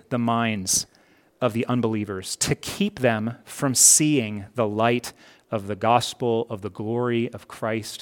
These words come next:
who is the image of God. For God, who said, "Let light shine out of darkness," has shone in our hearts to give to us the light of the knowledge of the glory of God in the face of Jesus Christ.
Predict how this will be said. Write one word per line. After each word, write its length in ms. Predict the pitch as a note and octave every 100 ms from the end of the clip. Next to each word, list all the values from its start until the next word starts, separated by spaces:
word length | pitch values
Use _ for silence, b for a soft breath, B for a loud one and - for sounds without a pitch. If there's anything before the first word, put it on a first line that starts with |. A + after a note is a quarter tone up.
| -
who 140 | A2 -
is 520 | A2+ C3 C#3 D3 - b b b -
the 160 | G#2 -
image 600 | - B2 A#2 A2 G2+ - - b b _
of 240 | G#2+ F#2
God. 360 | G2+ F#2+ D2 - - _ _ _ _ _ _ _ _ _ _ _ _ _ _ _ _ _ _ _ _
For 120 | _ F#2+
God, 420 | A2+ B2+ C#3 C3+
who 180 | B2 A#2
said, 640 | - - B2 A#2+ A#2 A2+ -
"Let 200 | A#2 A#2+
light 320 | A2 A2+ C3+
shine 320 | - B2+ B2+
out 100 | C3+
of 100 | C3+
darkness," 440 | A#2 A2 - A2 -
has 180 | - G2+
shone 460 | - - B2 B2+
in 100 | G#2+
our 220 | G#2+ C3+
hearts 400 | A#2 A#2 G2 -
to 180 | - B2 F#2+ -
give 480 | C3 D3+ C#3 G2+ G2 B B B _
to 220 | - B2
us 420 | A2 G2+ - - - b b
the 120 | A#2 A2+
light 360 | A2+ A#2+ B2+
of 120 | - A2+
the 80 |
knowledge 640 | A2+ A2 A2 A2 G#2 - -
of 120 | A2
the 80 | G#2
glory 340 | G2+ A#2+ C3
of 100 | C3
God 400 | A2 G#2 G2+ G2+ C#3
in 80 | A2
the 60 |
face 520 | - C3 A2+ G#2+ -
of 180 | - A#2
Jesus 380 | G2 G2+ G2 -
Christ. 460 | - C#3 - -